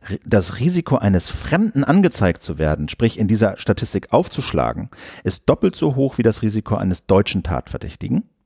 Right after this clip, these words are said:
Ja? Und nicht nur deutsche Opfer und Zeugen wenden sich bei einem Zuwanderer eher an die Polizei,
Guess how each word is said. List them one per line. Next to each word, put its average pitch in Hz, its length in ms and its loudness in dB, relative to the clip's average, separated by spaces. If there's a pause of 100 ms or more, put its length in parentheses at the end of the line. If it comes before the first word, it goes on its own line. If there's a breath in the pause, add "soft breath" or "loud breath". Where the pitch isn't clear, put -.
Ja? 98 280 2 (320 loud breath)
Und 147 340 4
nicht 135 300 0
nur 117 100 4
deutsche 117 640 0
Opfer - 320 0
und 104 140 0
Zeugen 131 500 0
wenden 101 320 0
sich 117 240 -6
bei 101 80 0
einem 87 260 0
Zuwanderer 156 800 -2
eher 123 300 2
an 117 100 -2
die 110 60 -2
Polizei, 95 560 -2